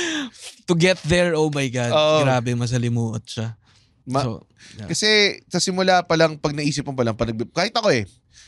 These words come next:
Speaker 2: So, lahat ng artist at some point in time, nagbenta tayo ng merchandise natin, di ba?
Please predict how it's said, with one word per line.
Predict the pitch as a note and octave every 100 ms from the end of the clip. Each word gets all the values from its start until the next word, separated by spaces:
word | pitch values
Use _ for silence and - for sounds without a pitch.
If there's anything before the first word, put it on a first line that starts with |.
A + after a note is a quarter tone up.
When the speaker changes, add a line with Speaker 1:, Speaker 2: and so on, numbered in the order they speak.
| _
Speaker 2:
So, | - G3+ F3+ - _ _ -
lahat | E3+ G3+
ng | G#3+ G#3
artist | E3+ E3+ D#3 D#3+
at | C3+
some | D#3+ C3+
point | C3 A#2
in | F#2+
time, | G#2 G2+
nagbenta | G2+ G#2+ G#2+
tayo | G2+ G2+
ng | G2
merchandise | G2 F#2 F#2 F#2 -
natin, | F2+ - C#2
di |
ba? | -